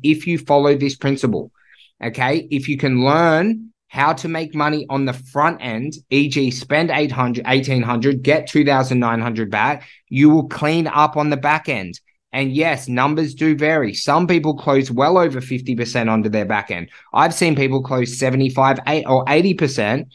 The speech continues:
of those fifteen trials into long-term members.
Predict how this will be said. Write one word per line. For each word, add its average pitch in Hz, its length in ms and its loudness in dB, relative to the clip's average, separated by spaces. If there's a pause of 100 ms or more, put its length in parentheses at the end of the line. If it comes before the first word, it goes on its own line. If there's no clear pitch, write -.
(380)
of 143 160 4
those 147 240 0
fifteen 135 420 -2
trials 123 380 2
into 123 180 2
long-term 123 480 0
members. 151 460 0